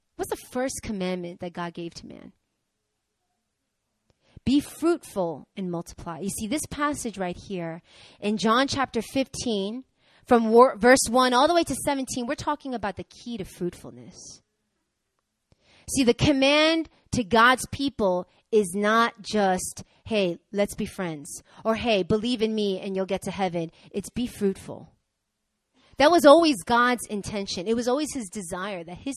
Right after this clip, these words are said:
people would be fruitful. So it doesn't stop with you wearing a cross and saying, "I'm Christian." My question to you is, do you have fruit in your life?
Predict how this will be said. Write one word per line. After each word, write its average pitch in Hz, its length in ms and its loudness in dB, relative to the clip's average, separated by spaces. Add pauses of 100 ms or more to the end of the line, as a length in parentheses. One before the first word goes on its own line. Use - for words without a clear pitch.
people 302 500 -2 (300)
would 277 420 2 (140)
be 226 360 -2 (160)
fruitful. - 640 -8
So 240 180 2
it 240 80 0
doesn't 339 300 0 (100)
stop 285 280 2
with 180 140 -4
you 247 120 -8
wearing 226 260 -2
a - 20 -18
cross 196 380 -8
and 180 100 -14
saying, 180 180 -8
"I'm 180 120 -8
Christian." - 540 -14 (720)
My 233 140 4
question 311 380 -2
to 262 120 -8
you 247 80 -2
is, 196 140 -6
do 214 60 -6
you 233 80 -2
have 233 100 -4
fruit 240 260 -8
in 170 100 -6
your 143 140 -14
life? 139 400 -20